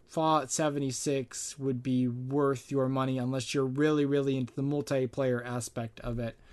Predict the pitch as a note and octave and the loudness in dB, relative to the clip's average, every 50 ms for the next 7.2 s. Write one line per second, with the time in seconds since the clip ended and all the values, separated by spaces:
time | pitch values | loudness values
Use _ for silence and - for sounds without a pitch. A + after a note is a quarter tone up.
0 | - - - - - - - D#4 B3+ G#3+ F#3+ D#3+ D3+ D#3+ F3+ G#3 - - A3 G#3 | 0 4 6 6 6 4 2 2 4 4 4 6 8 6 6 6 6 6 8 10
1 | G3 F#3 F3+ F3 D#3 C#3+ D#3+ E3 E3 E3+ E3+ F3+ F3 - - - - - - - | 10 10 8 6 4 4 4 6 6 6 4 2 -2 -8 -12 -20 -20 -20 -20 -20
2 | - - - - C#3 B2 B2+ B2 B2 A#2+ A#2 A#2 A2+ B2 - C#3 B2+ B2+ A#2+ B2 | -20 -20 -18 -10 -6 -4 -2 0 0 0 0 -2 -2 -2 0 0 0 0 0 -2
3 | - A#2+ - E3 E3+ E3 D#3 D#3 D#3 D3 D3 D3 C#3+ C#3 B2+ B2 B2 B2+ B2 B2 | -6 -2 2 4 4 4 4 4 4 4 4 4 4 2 2 0 0 -2 -4 -4
4 | - - C#3 C3+ C3+ C3 B2 A#2+ B2 A#2+ A#2+ D#3 D#3+ D#3+ D#3+ D#3 D#3 D3+ D3+ D3+ | -6 -6 -4 -2 -2 -2 -2 -4 -6 -6 -4 -4 -2 0 0 0 0 0 2 2
5 | D3+ D3+ D3 D3+ C#3+ D3 C#3+ C#3 C3+ C3 C3 C3 B2+ - - B2+ B2 B2+ B2 B2 | 2 2 2 2 2 2 2 2 2 0 0 -2 -2 0 0 2 2 2 2 0
6 | A#2+ A#2+ A#2 A#2 - - - B2+ B2 B2 A#2+ B2 A#2+ A#2 A#2+ A#2 A#2 A2+ A2 A2 | 0 -2 -2 -4 -6 -6 -6 -4 -4 -2 -2 -2 -2 -2 -2 -4 -4 -4 -4 -4
7 | A2 A2+ A2+ | -4 -4 -6